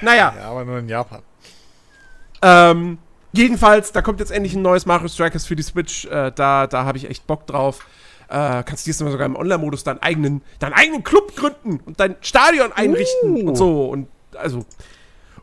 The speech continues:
Speaker 2: Uh, kannst du auch Tauschkarten, Booster-Packs
Speaker 1: <laughs>
Speaker 2: und
Speaker 1: Ja,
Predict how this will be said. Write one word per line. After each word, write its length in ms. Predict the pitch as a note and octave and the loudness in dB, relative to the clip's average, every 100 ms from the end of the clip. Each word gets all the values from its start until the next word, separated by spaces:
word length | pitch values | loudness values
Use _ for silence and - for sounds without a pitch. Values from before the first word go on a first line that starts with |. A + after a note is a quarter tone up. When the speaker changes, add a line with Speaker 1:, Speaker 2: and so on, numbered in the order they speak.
| - | -10
Speaker 2:
Uh, 440 | A3 D#4 A4 C4 F#3+ | 0 4 4 4 2
kannst 320 | G#3 G#3 - | 0 0 -2
du 100 | G3+ | 0
auch 260 | F#3 F3 - _ - _ - | 0 0 -12 _ -20 _ -4
Tauschkarten, 760 | F#3 G3+ A#3+ - A#3 A#3+ C4 A3 | 0 2 0 2 4 4 2 2
Booster-Packs 840 | A#3+ A3+ C4 B3 B3 B3 D4+ - | 2 2 0 4 6 6 4 8
Speaker 1:
<laughs> 1300 | E4 - F4+ - E4 D#4+ F#4+ E4+ - F#4+ - - E4 | 6 8 6 6 6 6 6 2 4 2 2 2 2
Speaker 2:
und 180 | G#3 F4 - - - - C4+ - - B3+ - - - - - - - - - - F#4+ - - | 2 2 0 0 -6 -4 -10 -10 -2 -2 -2 -18 -18 -20 -20 -20 -20 -20 -18 -16 -14 -8 2
Speaker 1:
Ja, 300 | G#3 A3 | 4 4